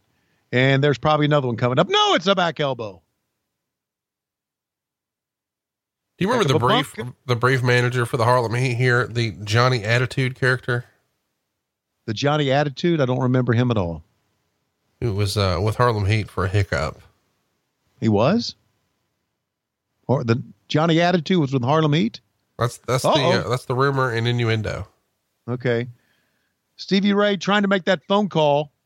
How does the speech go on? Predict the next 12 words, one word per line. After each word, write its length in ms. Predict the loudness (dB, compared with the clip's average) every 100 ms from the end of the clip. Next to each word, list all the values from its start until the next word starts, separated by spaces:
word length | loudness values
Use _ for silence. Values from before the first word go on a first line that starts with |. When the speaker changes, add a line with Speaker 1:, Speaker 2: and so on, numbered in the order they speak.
| _ _ _ _ _ _ _ _ _ _ _ _ _ _ _ _ _ _ _ _ _ _ _ _ _ _ _ _ _ _ _
Speaker 1:
And 140 | -4 -4
the 60 |
phone 300 | 0 2 2
is 100 | 2 0
broken. 600 | 0 0 -2 -2 -4 -8 _ _ _ _ _ _ _ _ _ _ -6
And 200 | -6 0
back 300 | 0 0 0
to 80 | 0
the 120 | 0
ring 280 | 0 -2 0
we 120 | 0
go. 380 | 0 0 -2